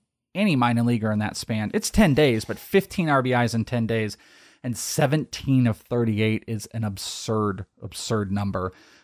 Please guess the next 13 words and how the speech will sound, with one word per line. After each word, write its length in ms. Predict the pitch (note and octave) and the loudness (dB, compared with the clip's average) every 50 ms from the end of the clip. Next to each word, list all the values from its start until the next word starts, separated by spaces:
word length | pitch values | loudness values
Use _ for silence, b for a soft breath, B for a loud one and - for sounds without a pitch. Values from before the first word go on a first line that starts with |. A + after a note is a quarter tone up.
| b | b
Um, 280 | - C3+ C#3 C#3+ C#3+ C3+ - - | 0 2 2 2 2 -2 -4 -6
a 60 | D3 | -6
couple 440 | - - G#3+ B3+ B3+ - D4 B3+ A#3 | -2 4 4 4 4 4 4 4 4
of 200 | G3+ E3+ D#3 D3 | 4 4 0 2
the 280 | D#3+ D3+ C#3 C3+ C3 | 2 4 4 4 4
draft 480 | B2 A2 A2 A#2+ C3 C#3 D3 C#3+ - - | 2 0 0 2 4 4 4 2 2 -2
guys 440 | A#2+ G#2+ D#2 A1 - - - - _ _ _ _ - | -4 -4 -4 -4 -10 -12 -12 -14 _ _ _ _ -2
that 140 | B2 B2 | 0 2
I 60 | A#2+ B2 | 2 4
wanted 280 | B2 B2 A#2 A#2 A2 | 4 4 4 4 2
to 60 | A2+ | 0
point 320 | - - - C3 A#2 A2+ A2 | -2 -2 0 2 2 4 4
out, 320 | A2 G#2+ G#2+ G#2+ - - | 4 2 2 0 -2 -6